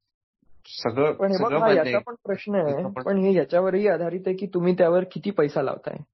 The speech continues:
Speaker 2: किती
Speaker 1: बरोबर.
Speaker 2: सरकारी कर्मचारी लावताय ह्यावर, किती रिसोर्सेस अलोकेट करताय थोडक्यात ह्या एक्सरसाइजवर.
Speaker 1: पण ह्यांचं
Speaker 2: बरोबर.
Speaker 1: बजेट वगैरे असेल ना, म्हणजे तुम्ही असं काहीही कितीही प्र-, पैसे लावू नाही शकत ना.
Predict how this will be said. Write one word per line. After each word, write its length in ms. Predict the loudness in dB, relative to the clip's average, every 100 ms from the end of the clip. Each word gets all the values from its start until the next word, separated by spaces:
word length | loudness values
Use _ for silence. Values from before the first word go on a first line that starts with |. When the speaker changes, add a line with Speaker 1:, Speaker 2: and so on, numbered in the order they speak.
| _ _ _ _ -20 -12 -6
Speaker 2:
किती 260 | 0 2
Speaker 1:
बरोबर. 160 | 4 4
Speaker 2:
सरकारी 240 | 4 -2
कर्मचारी 540 | -4 -8 -8 -6 -2 0
लावताय 320 | 0 -2 -6
ह्यावर, 280 | -6 -12 -16 _ _ _ _ _ _ _ _ _ -2
किती 240 | 2 4
रिसोर्सेस 500 | 4 2 2 2 2
अलोकेट 440 | 2 0 -4 -8
करताय 300 | -6 -4 -2 -2
थोडक्यात 540 | -2 -2 0 -2 -2 _ -8
ह्या 160 | -2 -2
एक्सरसाइजवर. 600 | -2 -4 0 0 -2 -6 -14 _ _ _ _ _ _ _ -20 -14 -6
Speaker 1:
पण 80 | -4
ह्यांचं 180 | -2 2
Speaker 2:
बरोबर. 240 | 2 2
Speaker 1:
बजेट 280 | 0 -2 -4
वगैरे 220 | -2 0
असेल 300 | 0 -4 -10
ना, 80 | -8
म्हणजे 240 | -6 -8
तुम्ही 220 | -8 -6
असं 320 | -6 -4 -8 -8 _ _
काहीही 440 | -4 -2 0 -2 -4 _ _
कितीही 320 | -10 -2 0 0
प्र-, 240 | 2 0
पैसे 420 | 2 0 0 0
लावू 180 | 2 2
नाही 180 | 0 -2
शकत 260 | -4 -10 -8
ना. 140 | -8